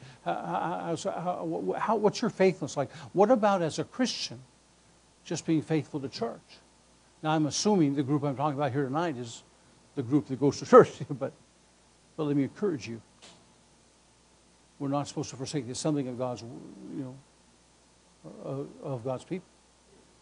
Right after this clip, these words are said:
And so let me encourage you, take these same questions, apply them to your life. And I hope tonight I've offered you some encouragement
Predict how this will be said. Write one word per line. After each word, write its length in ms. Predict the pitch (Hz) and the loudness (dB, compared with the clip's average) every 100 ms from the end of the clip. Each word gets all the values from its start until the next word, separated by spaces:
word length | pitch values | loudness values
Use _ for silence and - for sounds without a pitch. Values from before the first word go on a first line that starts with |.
| _ _ _ _ _ _ - | _ _ _ _ _ _ -12
And 140 | 139 | -8
so 160 | - 143 | -2 2
let 120 | 143 | 6
me 80 | 156 | 4
encourage 460 | 147 185 170 120 | 4 4 4 4
you, 200 | 160 143 - - _ _ - - - - | 0 0 -2 -16 _ _ -20 -20 -18 -8
take 180 | 160 | -4
these 160 | - 147 | 0 2
same 220 | 175 175 | 4 4
questions, 480 | 147 175 160 - 117 | 4 4 4 0 -4
apply 280 | 131 156 156 | -6 -2 -2
them 100 | 139 | -2
to 100 | - | -6
your 240 | 127 139 123 | -4 -2 -2
life. 340 | 113 110 - - _ _ _ _ - _ _ _ _ _ _ _ _ _ 143 | -6 -12 -20 -20 _ _ _ _ -20 _ _ _ _ _ _ _ _ _ -6
And 100 | 127 | 0
I 20 | |
hope 200 | 135 - | 0 0
tonight 340 | 160 156 120 - - _ _ _ _ _ _ _ _ _ _ _ - - - - | -2 -2 -4 -14 -20 _ _ _ _ _ _ _ _ _ _ _ -20 -16 -16 -14
I've 140 | - | -4
offered 340 | 156 135 135 110 | -2 0 -2 -4
you 140 | 131 | -4
some 340 | 127 147 127 110 - - - | -2 -4 -6 -8 -16 -20 -8
encouragement 580 | 147 - 147 120 - 170 | -6 0 2 0 -6 -18